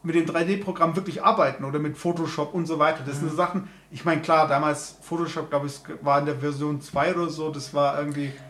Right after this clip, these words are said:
Speaker 2: Ja, ich glaub, ich glaub, das, das liegt jetzt daran, dass wir, dass einfach die Zeit so ra-, so krass vorangeschritten ist.
Speaker 1: Ja, klar.
Speaker 2: Damals, guck mal, wir haben zweitausendsechs unseren Abschluss gemacht, das erste iPhone, wann kam das raus? Zweitausendsiebenundzwanzig oder so?
Speaker 1: Weiß nicht mehr.
Speaker 2: Ähm, also, was sich da technisch getan hat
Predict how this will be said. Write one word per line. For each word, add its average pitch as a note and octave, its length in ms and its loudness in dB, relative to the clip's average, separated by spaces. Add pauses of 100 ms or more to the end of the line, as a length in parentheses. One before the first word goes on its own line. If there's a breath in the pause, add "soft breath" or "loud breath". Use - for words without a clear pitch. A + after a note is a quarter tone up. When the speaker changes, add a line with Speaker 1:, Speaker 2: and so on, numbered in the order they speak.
(100)
Speaker 2:
Ja, D#3+ 100 8
ich E3 120 4
glaub, F3+ 160 2
ich F3 100 -2
glaub, G3 320 2
das, F#3 240 -2 (520)
das D#3 200 -8
liegt A3+ 200 -6
jetzt A3 180 -8
daran, G3+ 220 2
dass F3+ 180 -6
wir, F3 100 -2
dass E3+ 260 -6
einfach F3 180 -4
die D3+ 100 -12
Zeit F3+ 280 -4
so F3 140 -6
ra-, E3 240 -10
so D#3 280 -14 (100)
krass - 260 -10
vorangeschritten D#3 640 -6
ist. B2 80 -4
Speaker 1:
Ja, F3 200 2
klar. D#3+ 220 -4
Speaker 2:
Damals, F#3+ 260 2
guck G#3 100 0
mal, F3+ 40 -2
wir E3+ 80 0
haben E3+ 100 -2
zweitausendsechs F3 800 -6
unseren D#3 240 -8
Abschluss - 320 -6
gemacht, C#3 260 -8
das C3+ 120 -12
erste D#3 220 -10
iPhone, F#3 280 -6
wann F#3+ 120 -6
kam G3 120 -2
das F3 120 -10
raus? E3+ 120 -6
Zweitausendsiebenundzwanzig G3+ 880 -8
oder G3 160 -8
so? - 20 -16 (320 loud breath)
Speaker 1:
Weiß B2 200 -4
nicht A2+ 120 -10
mehr. A2+ 100 -4
Speaker 2:
Ähm, D#3 200 6 (160)
also, E3 220 2 (200)
was E3 160 2
sich - 120 -8
da G3 140 4
technisch F#3+ 360 -4
getan E3 400 -4
hat B2 200 -8